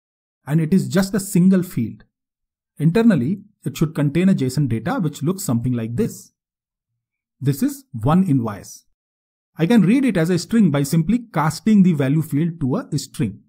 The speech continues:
right? However, I cannot apply a data frame transformation on this string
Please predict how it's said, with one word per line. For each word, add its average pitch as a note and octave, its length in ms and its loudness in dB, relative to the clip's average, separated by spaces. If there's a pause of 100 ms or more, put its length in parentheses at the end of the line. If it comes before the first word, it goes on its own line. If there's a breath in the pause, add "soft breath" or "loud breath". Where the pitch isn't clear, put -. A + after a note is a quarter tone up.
(140)
right? C#3 300 -4 (880)
However, C3 480 0 (140)
I C#3+ 80 -2
cannot A3 360 0
apply E3 260 0
a F#3 120 2
data C#3+ 240 -4
frame D#3 240 -2
transformation C3+ 800 -2
on C#3+ 160 -2
this B2+ 140 -4 (120)
string F#3+ 380 0